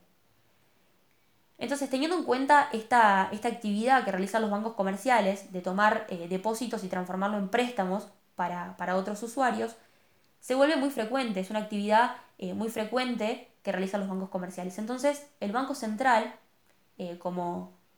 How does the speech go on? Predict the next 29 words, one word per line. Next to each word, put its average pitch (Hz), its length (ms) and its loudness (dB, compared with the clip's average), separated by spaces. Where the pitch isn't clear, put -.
como, 185 640 -2
eh, 190 180 -4
agente 202 640 -2
policía, 208 680 0
lógicamente 233 800 0
va 214 120 6
a 220 40 8
optar 233 420 2
por 202 140 -2
una 220 160 -2
medida 208 240 0
de 196 100 2
seguridad, 190 640 0
por 185 100 -8
una 196 140 -2
medida 202 200 0
de 202 100 0
contención 190 600 -4
y 190 60 -2
de 180 120 -4
cobertura, 220 640 -2
y 214 120 -2
una 269 180 2
de 269 80 4
ellas 262 220 0
es 240 100 -2
el 233 80 -2
encaje 196 320 -2
bancario. 180 420 -4